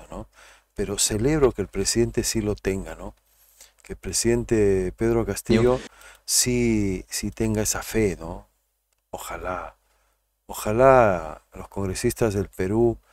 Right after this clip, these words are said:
Speaker 1: eh, realmente se pusiesen la mano al pecho, ¿no? Y trabajasen por el Perú. Pero mucho me temo que eso es pedir demasiado, ¿no? Creo que eso es pedirle peras al olmo,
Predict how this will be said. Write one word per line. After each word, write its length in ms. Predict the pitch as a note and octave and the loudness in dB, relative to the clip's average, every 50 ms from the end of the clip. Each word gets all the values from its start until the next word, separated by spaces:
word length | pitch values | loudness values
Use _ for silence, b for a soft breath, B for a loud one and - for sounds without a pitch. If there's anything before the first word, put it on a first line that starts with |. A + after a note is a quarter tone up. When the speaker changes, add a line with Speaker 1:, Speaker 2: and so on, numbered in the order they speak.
| b b b b b b _ _ _ _ | b b b b b b _ _ _ _
Speaker 1:
eh, 440 | - - G#2+ G2+ E2 E2 D#2+ E2 - - _ _ _ - | -12 -8 -6 -6 -6 -6 -10 -12 -16 -20 _ _ _ -4
realmente 800 | G2+ G2+ G2+ G#2 A2 A2 G2+ - - G2 F#2 F2+ F2 E2 D#2+ - _ _ _ _ _ _ _ _ _ _ _ _ _ _ | -2 -2 0 0 0 0 0 0 -2 -2 -2 -2 -4 -6 -10 -14 _ _ _ _ _ _ _ _ _ _ _ _ _ _
se 160 | - - G#2 | -12 -12 -10
pusiesen 500 | - - G2 - A2+ A2+ - - G#2 F#2+ | -10 -8 -4 -2 0 0 0 0 0 -2
la 80 | F2+ F2 | -2 -2
mano 240 | F#2 G2+ G2+ G2 F#2 | 0 0 0 0 -2
al 80 | F2 | -2
pecho, 380 | - - A2 G2+ - - F2+ E2+ | -2 0 -2 -2 0 -4 -6 -6
¿no? 180 | E2 F2+ G#2 | -4 -4 -2
Y 80 | A2 G2+ | -4 -4
trabajasen 560 | - - F2+ F2 - - F#2+ F2+ - F#2+ F2 | -4 -4 -6 -6 -4 -6 -6 -6 -4 -6 -6
por 140 | - F#2 E2+ | -6 -6 -8
el 60 | D#2+ | -6
Perú. 380 | - - E2+ E2 F2 F2 E2+ b b b b b b b b b b b b _ _ _ | -6 -6 -6 -4 -4 -4 -6 b b b b b b b b b b b b _ _ _
Pero 360 | - A2 G2+ G2+ G2 F#2+ G2 | -2 0 2 2 2 2 0
mucho 320 | A2+ A#2+ A#2 - - A2 | 0 -2 -2 -2 -4 -4
me 140 | F#2+ F#2 F2+ | -4 -6 -6
temo 360 | - - G#2 F#2+ G2 F#2+ F2+ | -4 -2 -2 0 0 -2 -6
que 420 | - - E2+ E2+ E2+ E2 E2 F2 F#2 | -8 -10 -10 -10 -8 -8 -6 -6 -6
eso 180 | F2+ - - F#2+ | -6 -6 -6 -8
es 60 | - | -8
pedir 400 | - - F#2 F2+ F#2 G2 F#2+ F2+ | -10 -10 -8 -6 -4 -4 -4 -4
demasiado, 640 | F2+ F2 E2 E2 D#2+ - - F2+ D#2+ D#2+ D#2 D2+ - - | -6 -8 -10 -8 -6 -6 -6 -6 -10 -12 -14 -16 -18 -18
¿no? 160 | G#2+ A#2+ - - | -18 -20 -14 -10
Creo 220 | G#2 G2+ G2 F#2 | -8 -6 -6 -6
que 80 | - F#2+ | -8 -10
eso 120 | - G2+ | -10 -10
es 60 | - | -10
pedirle 340 | - - F#2 F#2+ F#2+ G2 F#2+ | -8 -6 -6 -4 -4 -4 -6
peras 380 | - - G2 F#2+ F#2 - - E2+ | -4 -4 -4 -4 -4 -6 -6 -6
al 120 | E2 F2+ | -4 -4
olmo, 320 | G#2 G#2+ A2 A2 A2+ A2+ | -2 -2 -2 -2 -4 -6